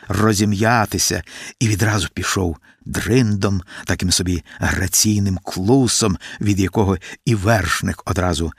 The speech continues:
вирівнювався у спині і розправляв плечі. А за плечима в Чорного Ворона ще був карабін,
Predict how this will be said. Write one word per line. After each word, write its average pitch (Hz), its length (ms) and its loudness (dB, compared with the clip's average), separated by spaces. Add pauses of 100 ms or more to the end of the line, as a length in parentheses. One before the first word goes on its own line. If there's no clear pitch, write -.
(160)
вирівнювався 101 1000 2 (120)
у - 80 -4
спині 113 760 2 (280)
і - 80 -2
розправляв 87 840 -4
плечі. 80 600 -8 (520)
А 135 120 2
за 107 180 0
плечима 135 880 0
в 120 120 -6
Чорного 92 680 -2
Ворона 107 680 0 (460)
ще - 280 -2
був 120 220 2
карабін, 127 840 4